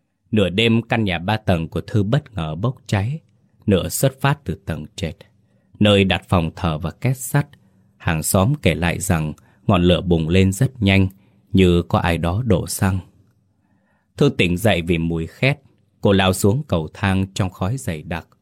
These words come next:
vừa kịp thoát ra ngoài trước khi mái nhà sập xuống. Toàn bộ tài sản, giấy tờ,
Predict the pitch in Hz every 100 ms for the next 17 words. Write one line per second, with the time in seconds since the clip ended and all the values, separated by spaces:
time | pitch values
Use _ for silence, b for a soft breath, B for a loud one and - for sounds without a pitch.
0 | _ _ _ _ - 101 - 98 - 160
1 | - 117 104 95 80 78 - 131 - 92
2 | 87 92 127 101 78 - 85 - - -
3 | 95 143 180 b b b b b _ 110
4 | 95 101 92 - 95 87 - 95 82 82
5 | 90 104 151 - 80